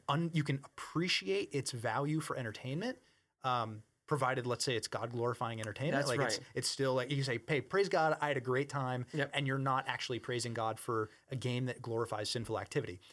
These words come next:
Speaker 1: So let's assume that. So praise God for glorifying entertainment, or for, for, for God glorifying entertainment, and
Speaker 2: Mm-hmm.
Speaker 1: now I can go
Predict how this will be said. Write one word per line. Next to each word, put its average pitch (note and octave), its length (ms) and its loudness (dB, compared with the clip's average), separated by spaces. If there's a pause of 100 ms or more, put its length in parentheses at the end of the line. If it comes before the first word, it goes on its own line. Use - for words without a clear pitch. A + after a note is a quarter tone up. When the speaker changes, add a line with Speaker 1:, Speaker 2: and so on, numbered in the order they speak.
Speaker 1:
So - 160 -2
let's B2 220 -2
assume D#3 300 0
that. F#2+ 260 -8 (140)
So C3+ 280 0 (240)
praise C4+ 200 2
God B3 180 0
for A#3 80 -4
glorifying G#3+ 380 0
entertainment, F3+ 520 0
or D3+ 240 -2
for, - 220 -2
for, C3 240 -2 (160)
for - 160 -6
God D#3+ 180 0
glorifying F#3+ 300 0
entertainment, D#3+ 460 -2
and A#3 340 4
Speaker 2:
Mm-hmm. E3+ 140 0 (1500)
Speaker 1:
now A#2+ 320 2
I A#2 120 2
can G#2 240 -8
go F#2+ 460 0